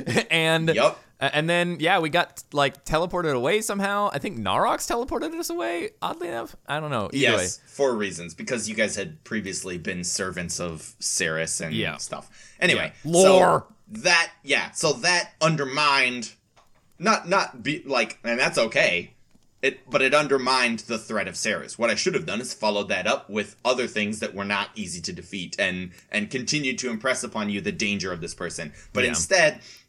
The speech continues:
Speaker 2: I kind of set up these arch nemeses for you and, uh, Raven. So Raven had Braxith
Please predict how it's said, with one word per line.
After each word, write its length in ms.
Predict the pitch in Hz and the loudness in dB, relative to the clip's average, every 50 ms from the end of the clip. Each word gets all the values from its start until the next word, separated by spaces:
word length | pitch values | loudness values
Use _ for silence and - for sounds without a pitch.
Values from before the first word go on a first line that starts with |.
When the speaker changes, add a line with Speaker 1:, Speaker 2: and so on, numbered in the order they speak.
| _ - | _ -2
Speaker 2:
I 80 | 113 117 | -2 -2
kind 260 | 113 - 139 139 135 | 0 0 -2 0 0
of 80 | 131 113 | 0 -2
set 240 | - - 143 127 127 | 0 0 2 2 2
up 180 | 127 - 92 | 0 -4 -4
these 340 | 90 110 110 101 85 - - _ _ _ _ - | -4 -4 -4 -4 -6 -10 -14 _ _ _ _ -4
arch 240 | 110 120 117 - - | -4 -4 -4 -4 -6
nemeses 680 | 90 92 107 123 143 139 - 156 151 151 147 131 - - | -4 -2 -2 -2 -2 -2 -4 -4 -4 -4 -4 -6 -6 -6
for 220 | - 113 110 104 | -4 -4 -4 -2
you 480 | 98 92 98 107 110 113 113 117 117 - | -2 -2 -2 0 0 0 0 -2 -4 -4
and, 480 | 98 101 101 98 98 95 95 92 90 - | -4 -4 -4 -4 -4 -6 -8 -10 -10 -6
uh, 180 | - 95 90 87 | -4 -2 -2 -2
Raven. 440 | 85 90 98 110 120 160 185 190 190 _ _ _ | 0 0 0 0 0 0 -4 -8 -12 _ _ _
So 280 | - - 123 107 101 | -4 0 0 2 2
Raven 480 | 101 101 107 113 120 110 107 117 113 107 | 0 0 2 2 2 2 2 0 -2 -2
had 440 | 104 107 110 104 98 95 90 80 78 | -2 0 0 2 2 0 -2 -4 -8
Braxith 640 | 95 101 95 101 107 - - 127 123 127 - - | -8 -4 -4 -4 -4 -4 -4 -2 -4 -4 -4 -10